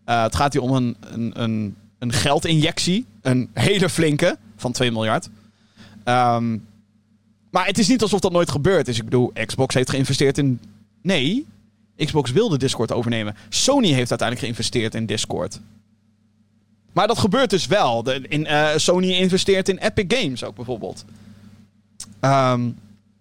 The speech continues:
waardoor ze dan percentage van de aandelen in handen krijgen. Dus het gebeurt wel. Dus ik, ja,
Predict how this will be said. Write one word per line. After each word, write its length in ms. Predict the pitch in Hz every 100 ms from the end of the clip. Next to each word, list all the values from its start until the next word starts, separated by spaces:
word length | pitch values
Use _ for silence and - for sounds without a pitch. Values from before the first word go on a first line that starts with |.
| _ - -
waardoor 300 | 175 190 185
ze 80 | 165
dan 220 | 151 147
percentage 680 | 151 139 139 131 123 127 127
van 180 | 110
de 60 | 120
aandelen 440 | 131 170 147 123
in 80 | 113
handen 200 | 113 113
krijgen. 460 | 107 101 98 110 123 - - - - - - -
Dus 140 | 151
het 100 | 185
gebeurt 380 | - 202 285 160
wel. 400 | 202 185 127 113
Dus 260 | 127 143 -
ik, 140 | 160 - - - -
ja, 320 | 160 160 120